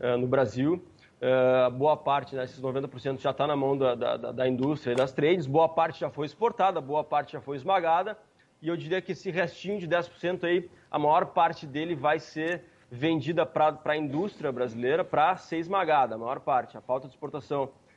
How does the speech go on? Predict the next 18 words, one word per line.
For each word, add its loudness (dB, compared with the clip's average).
ela 2
já, 2
já, -2
já, -6
já -8
tá -10
sendo -6
esgotada, 0
digamos -6
assim. -8
Naturalmente, -2
a -10
gente -12
vai 4
exportar 0
alguns 0
volumes -4
ainda -6